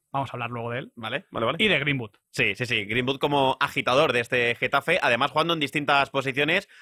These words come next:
Speaker 2: porque lo hemos visto en ambas bandas, como segundo punta, y en cualquier caso acelerando mucho las jugadas del Getafe y poniendo ya las cifras para Bordalás.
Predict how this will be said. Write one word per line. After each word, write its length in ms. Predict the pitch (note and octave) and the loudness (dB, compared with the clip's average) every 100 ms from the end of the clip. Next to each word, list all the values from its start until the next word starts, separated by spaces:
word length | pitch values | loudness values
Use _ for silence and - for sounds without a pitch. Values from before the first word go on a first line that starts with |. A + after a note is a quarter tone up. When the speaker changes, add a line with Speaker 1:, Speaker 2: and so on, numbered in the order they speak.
| - | -6
Speaker 2:
porque 220 | C3+ A#2+ C3 | -2 2 2
lo 60 | |
hemos 140 | D3+ D3 | 2 0
visto 320 | B2+ B2+ B2 | 0 0 0
en 160 | C#3 D3 | 0 0
ambas 240 | D#3+ C#3+ | 2 2
bandas, 460 | D#3+ F3 F3 F3+ - | 2 2 2 2 0
como 180 | C#3 C3+ | -2 0
segundo 380 | C#3 D#3 D3 | 0 2 0
punta, 400 | D3 D#3+ D#3+ F#3 - - | 0 0 2 2 0 -6
y 120 | C3 | 0
en 80 | C3 | 0
cualquier 280 | C3 B2+ B2+ | 2 0 0
caso 200 | C#3+ D3 | 0 -2
acelerando 480 | C#3+ D3 C3 D3 C#3 | 0 2 4 2 0
mucho 240 | C#3+ D3+ | 0 0
las 100 | C3 | 0
jugadas 300 | C3 B2 A#2+ | 2 2 2
del 180 | A#2+ A#2 | 0 -2
Getafe 480 | - A#2 C#3 D3+ D#3+ | -4 -2 0 0 0
y 120 | C#3 | -2
poniendo 280 | B2+ B2 A#2+ | 0 4 8
ya 120 | A#2+ | 8
las 140 | A#2 C3 | 4 0
cifras 380 | B2 C3+ D3 _ _ - | 0 0 0 _ _ 0
para 160 | A2 | 2
Bordalás. 420 | G#2+ G2 F2 - | 2 0 -4 -12